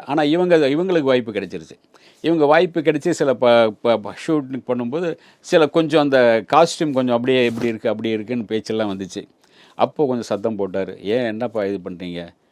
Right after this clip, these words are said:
எதுக்கு ஆசை உங்களுக்கு? காசெல்லாம் வச்சிருக்கீங்களே, என்னத்துக்கு சம்பாரிச்சு என்ன பண்ண போறீங்க?" ஏன்னா அவரு விஜயகாந்த், அ, ப-, சிவகுமார் சார் வந்து, அ, அவரு வாங்கின சம்பளமே கம்மியா தான் வாங்கினாரு. தே-,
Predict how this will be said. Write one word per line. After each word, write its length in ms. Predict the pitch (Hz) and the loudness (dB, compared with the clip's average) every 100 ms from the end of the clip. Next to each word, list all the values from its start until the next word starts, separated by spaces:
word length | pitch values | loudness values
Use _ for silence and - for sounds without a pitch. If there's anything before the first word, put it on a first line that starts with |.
| _ | _
எதுக்கு 280 | - 143 131 | -4 -2 0
ஆசை 320 | 113 117 107 | 0 0 -4
உங்களுக்கு? 420 | 101 95 95 95 90 | -4 -8 -10 -12 -6
காசெல்லாம் 500 | 104 120 120 123 104 | -4 -4 -4 -6 -6
வச்சிருக்கீங்களே, 600 | - 101 101 90 87 85 _ _ _ - | -8 -12 -12 -12 -12 -14 _ _ _ -10
என்னத்துக்கு 460 | 120 131 113 104 | -6 -6 -6 -10
சம்பாரிச்சு 240 | 107 117 95 | -6 -6 -6
என்ன 180 | 98 | -10
பண்ண 220 | 92 90 90 | -10 -12 -14
போறீங்க?" 180 | 82 95 - - - | -14 -16 -14 -14 -4
ஏன்னா 180 | 123 | 0
அவரு 340 | 120 131 123 113 | 2 4 2 2
விஜயகாந்த், 840 | 117 139 131 131 113 104 98 95 87 | 0 -2 0 -2 -2 -2 -4 -6 -8
அ, 40 | |
ப-, 300 | 82 76 65 62 _ - | -12 -14 -18 -20 _ -4
சிவகுமார் 340 | 135 135 131 | -4 -2 -4
சார் 180 | 110 110 | -4 -4
வந்து, 440 | 104 117 104 127 - _ _ _ _ - | -6 -4 -6 -8 -14 _ _ _ _ -8
அ, 140 | 101 | -2
அவரு 640 | 98 101 101 98 95 95 90 | 0 2 2 0 -2 -2 -2
வாங்கின 320 | 98 139 156 139 | 2 2 2 0
சம்பளமே 420 | 135 135 135 139 135 | -2 -2 -2 -2 0
கம்மியா 320 | 117 123 139 | -2 -2 -2
தான் 280 | 135 104 90 | -2 -4 -6
வாங்கினாரு. 180 | 76 73 _ - | -10 -14 _ -18
தே-, 180 | 80 82 | -12 -12